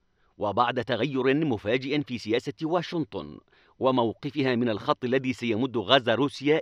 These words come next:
إلى أوروبا، سيربط الخط روسيا بألمانيا عبر أنبوب بطول ألف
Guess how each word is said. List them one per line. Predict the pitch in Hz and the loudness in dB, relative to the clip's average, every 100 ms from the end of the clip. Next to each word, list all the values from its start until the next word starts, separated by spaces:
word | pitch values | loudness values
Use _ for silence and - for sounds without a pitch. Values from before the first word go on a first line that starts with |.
| - | 0
إلى | 180 | 0
أوروبا، | 202 196 190 - 92 65 - _ _ _ _ _ _ _ _ | 4 6 4 2 -6 -6 -10 _ _ _ _ _ _ _ _
سيربط | - 233 214 147 127 | 4 6 6 2 -4
الخط | 110 120 165 - | -6 2 0 2
روسيا | 127 147 160 165 | -4 -2 0 0
بألمانيا | 139 117 101 127 165 160 | 0 -2 0 0 2 2
عبر | 123 113 110 | 2 2 -2
أنبوب | 117 104 104 143 175 185 196 _ - - | -6 -6 -4 -2 -2 -2 -6 _ -20 -14
بطول | 151 185 - 220 143 - | -2 -2 0 0 0 0
ألف | 160 | -2